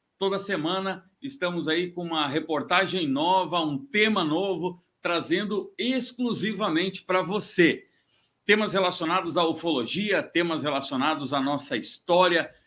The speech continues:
é, convidados mais do que especiais. Toda semana, algo novo estamos trazendo sempre pra você. Pra você, nossos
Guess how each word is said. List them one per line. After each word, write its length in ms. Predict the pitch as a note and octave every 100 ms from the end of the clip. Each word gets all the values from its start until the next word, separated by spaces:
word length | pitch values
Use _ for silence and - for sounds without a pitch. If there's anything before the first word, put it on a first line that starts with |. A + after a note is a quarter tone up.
| _
é, 340 | - A#2+ A#2+ A#2+
convidados 880 | D#3+ D#3 C#3 B2+ D#3+ F3 E3 D3 B2
mais 600 | B2 C3 G3 A#3 G#3 D#3
do 160 | D#3+
que 120 | -
especiais. 760 | C#3 - E3 E3 D#3+ E3 E3 - _ _ _ _ _
Toda 340 | A3+ A#3 A#3 A3+
semana, 720 | - A#3+ F3 F3+ F3+ F3 F3 _ _
algo 360 | D#3 F3 G3 G#3
novo 440 | E3+ E3 F#3 F3+
estamos 840 | F#3 F3 - F3 F#3+ F#3+ F3+ - - -
trazendo 600 | E3 D#3+ C3+ F3+ F#3 F#3+
sempre 800 | - - G#3+ A3+ A#3+ A3+ G#3 -
pra 200 | G#3 G#3
você. 400 | G#3+ - B2 A2
Pra 180 | -
você, 280 | G3+ A3 A#3+
nossos 760 | A3+ A3 - A#3 F#3+ - -